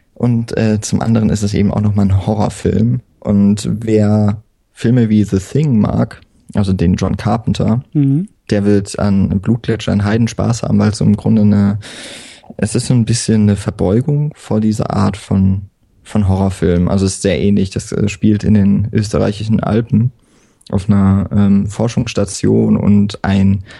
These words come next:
Speaker 1: Gletscher hat sich seltsam rot verfärbt und, äh, es, da drin ist dann auch noch irgendwie so eine ziemlich missgebildete Gestalt. Es sieht ein bisschen aus wie ein Alien oder so.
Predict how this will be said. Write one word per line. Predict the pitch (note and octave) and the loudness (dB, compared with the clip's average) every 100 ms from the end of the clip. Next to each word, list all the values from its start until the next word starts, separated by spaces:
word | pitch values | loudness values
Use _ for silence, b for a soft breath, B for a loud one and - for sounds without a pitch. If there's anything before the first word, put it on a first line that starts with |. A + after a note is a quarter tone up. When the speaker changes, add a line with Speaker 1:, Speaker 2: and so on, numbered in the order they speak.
| B - | B -2
Speaker 1:
Gletscher | G#2+ G#2 G2 G2 F#2+ | 0 0 -2 0 0
hat | F#2+ - | 0 -2
sich | G2 - | -4 -2
seltsam | G2 G2 - F#2+ | -2 -2 -2 -2
rot | - - - | 0 -2 -4
verfärbt | - - A2 A#2 - - _ B B B B B | -8 -4 -2 -2 -4 -20 _ B B B B B
und, | - G2 F#2+ - | -2 -2 -2 -2
äh, | G2 F#2+ F#2+ G2+ G#2 _ _ _ _ _ _ _ _ _ _ _ - | 0 2 0 -2 -6 _ _ _ _ _ _ _ _ _ _ _ -6
es, | - - - | -6 -6 -4
da | F#2+ | -4
drin | - G2+ | 0 0
ist | G2 F#2+ | 0 0
dann | |
auch | F#2 | 0
noch | G2 G2 | 0 0
irgendwie | G2+ G2+ | 0 0
so | G2 G2 | 0 2
eine | G2 G2 G2 G#2 - - | 4 4 2 -2 -6 -8
ziemlich | - A2+ A2+ | 0 0 2
missgebildete | A#2 - A2+ A2+ - A2 G#2+ - G#2 | 0 0 -6 -4 -2 2 0 -2 -6
Gestalt. | - - G#2+ G#2 C3 F3+ - _ _ _ _ _ - - A2+ | -6 -4 -2 0 0 -2 -12 _ _ _ _ _ -20 -8 -4
Es | - | -2
sieht | A2 | 0
ein | A2 | 0
bisschen | A2+ D#2+ | 0 0
aus | F#2+ - | -2 0
wie | G#2 | 2
ein | G2 | 2
Alien | F#2 A2 B2 C3 B2+ | 2 0 2 2 2
oder | A#2 A#2 | 2 0
so. | D3+ D3 | 0 0